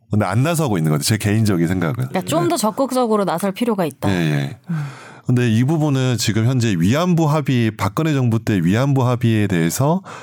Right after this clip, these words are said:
Speaker 1: 현재 지금 정부가 했던 지금 포지션이랑 여러 가지가 맞물려 있거든요. 굉장히 복잡한 이제 국제 정치학의 문제라서 저희 역량을 좀 뛰어넘는 문제긴 합니다. 예.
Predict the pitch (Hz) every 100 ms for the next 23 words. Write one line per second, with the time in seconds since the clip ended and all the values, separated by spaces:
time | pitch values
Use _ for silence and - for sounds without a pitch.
0 | - - - 160 156 143 110 104 98 92
1 | 95 95 98 - 92 87 - 80 85 80
2 | 170 175 147 113 92 82 92 123 117 98
3 | 78 92 127 104 73 78 69 67 65 65
4 | - - - - - _ - 101 117 107
5 | 104 101 143 - 117 95 78 - 95 -
6 | 151 123 - 123 110 92 92 95 90 87
7 | 101 98 - - - - - - - 107
8 | 101 98 101 98 101 170 175 127 90 76
9 | 78 82 90 78 - - - - -